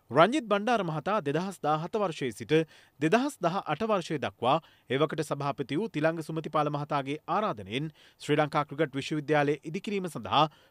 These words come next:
ව්‍යාපෘතියේ සංකල්ප පත්‍රිකාව සකස් කිරීමට ශ්‍රී ලංකා ක්‍රිකට් ආයතනය සමග කටයුතු කර තිබෙනවා.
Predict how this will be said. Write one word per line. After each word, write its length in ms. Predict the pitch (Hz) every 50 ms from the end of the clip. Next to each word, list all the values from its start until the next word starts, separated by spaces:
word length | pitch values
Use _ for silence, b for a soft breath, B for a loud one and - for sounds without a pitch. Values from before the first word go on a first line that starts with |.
| b
ව්‍යාපෘතියේ 580 | b 120 156 202 262 262 - 277 220 262 254 226
සංකල්ප 420 | - - 170 175 175 208 202 190 175
පත්‍රිකාව 460 | - 180 160 - 175 156 170 160 156
සකස් 320 | 151 - 190 180 220 202 -
කිරීමට 380 | - 123 117 98 101 101 - 151 151 151 b b b b b
ශ්‍රී 160 | - - 143 147
ලංකා 240 | 147 139 - 143 135
ක්‍රිකට් 320 | - 143 135 156 143 -
ආයතනය 340 | 147 147 143 135 151 143 143
සමග 300 | - 151 147 160 196 220
කටයුතු 360 | - 185 175 180 175 165 -
කර 180 | - 131 120 127
තිබෙනවා. 320 | 147 147 139 117 92 82